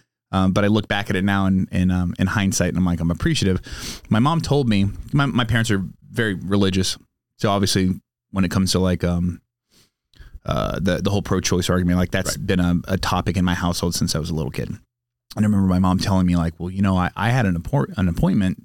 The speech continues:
Speaker 1: to have an abortion with you, like, when you were, you know, before you were born." And I'm like, I think I'm, like, thirteen or fourteen when she's telling me this. I'm like, "Why are you telling me
Speaker 2: <laughs> Yeah.
Speaker 1: that?" And she's like, "But I," she goes, "I was driving down to the clinic," and she goes, "Something told me to pull over." And I, she goes, "I just started crying, and I turned around and I went home."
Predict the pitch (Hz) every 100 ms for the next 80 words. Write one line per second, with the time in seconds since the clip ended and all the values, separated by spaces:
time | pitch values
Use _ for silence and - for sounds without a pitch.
0 | _ - 92 87 85 82 - _ - 90
1 | 90 101 123 - 85 87 80 80 - 87
2 | 82 - _ _ _ 85 78 90 92 80
3 | 80 101 78 73 73 67 - _ _ _
4 | _ - 127 143 87 78 - 90 - 90
5 | - 87 - 101 95 - - 98 104 110
6 | 104 80 - - 247 240 139 185 127 -
7 | 123 151 107 - - - - - 120 151
8 | 127 120 120 117 110 101 - 113 98 104
9 | 107 - 98 98 117 127 113 98 95 -
10 | 143 - 92 98 - 92 - 90 92 -
11 | - 95 98 95 92 92 - - 95 85
12 | 82 82 - _ _ _ _ - 90 87
13 | 92 90 87 90 - - - 113 113 117
14 | 110 90 82 95 92 87 85 82 80 78
15 | 71 -